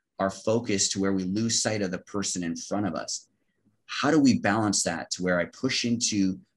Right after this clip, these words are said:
love of self, so I take care of myself, but that's only done in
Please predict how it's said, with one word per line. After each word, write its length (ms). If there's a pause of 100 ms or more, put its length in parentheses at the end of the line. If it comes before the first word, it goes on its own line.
(100)
love 200
of 120
self, 300
so 120
I 40
take 240
care 80
of 40
myself, 440 (400)
but 200
that's 280
only 180
done 460
in 360